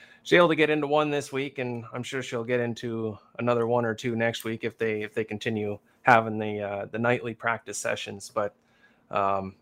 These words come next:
from what I seen out there, I was watching her go, and, and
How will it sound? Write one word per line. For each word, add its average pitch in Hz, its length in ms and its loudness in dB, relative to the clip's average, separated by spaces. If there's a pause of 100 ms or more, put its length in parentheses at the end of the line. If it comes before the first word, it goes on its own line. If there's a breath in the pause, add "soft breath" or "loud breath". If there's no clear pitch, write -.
(100)
from 143 180 6
what 196 140 6
I 208 80 0
seen 240 260 -4
out 156 160 2
there, 143 140 2
I - 20 4
was 143 120 -2
watching 196 340 0
her 147 100 -2
go, 160 360 2
and, 117 300 -4
and 117 320 -6